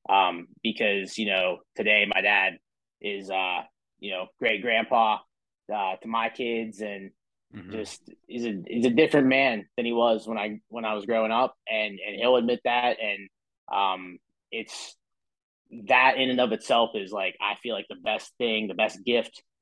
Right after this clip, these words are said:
Speaker 1: that any father could give any kid
Speaker 2: Mm-hmm.
Speaker 1: is, you know, just i-, if you screw up, be real and then do the work to fix it right in front of their face.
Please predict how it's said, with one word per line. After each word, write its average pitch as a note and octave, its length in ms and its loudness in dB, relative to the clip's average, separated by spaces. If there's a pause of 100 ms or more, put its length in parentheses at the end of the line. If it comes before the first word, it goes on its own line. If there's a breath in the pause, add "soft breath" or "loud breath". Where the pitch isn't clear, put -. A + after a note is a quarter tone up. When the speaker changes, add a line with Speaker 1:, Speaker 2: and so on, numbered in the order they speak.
(180)
Speaker 1:
that G2 100 -6
any C#4+ 220 4
father G2 480 0 (220)
could G2+ 140 -6
give G#2 240 -2 (260)
any C3+ 240 0
kid G#2+ 280 -2 (560)
Speaker 2:
Mm-hmm. G#2 200 -4
Speaker 1:
is, - 320 -14
you A#2+ 120 -4
know, G2+ 340 0 (240)
just C#3 340 0 (460)
i-, - 0 -
if A#2+ 380 -4
you E3 80 -10
screw F3 360 6
up, C#3 300 8 (480)
be D3+ 160 2
real C3+ 500 2 (280)
and A#2 120 -6
then A#2 140 -8
do C3+ 140 -4
the C3+ 80 -2
work C3 240 -2
to - 40 -16
fix C#3 300 -8
it A2 160 -8
right B2 160 -4
in - 80 -14
front B2+ 160 -2
of A2+ 60 -8
their F#2+ 100 -8
face. - 480 -10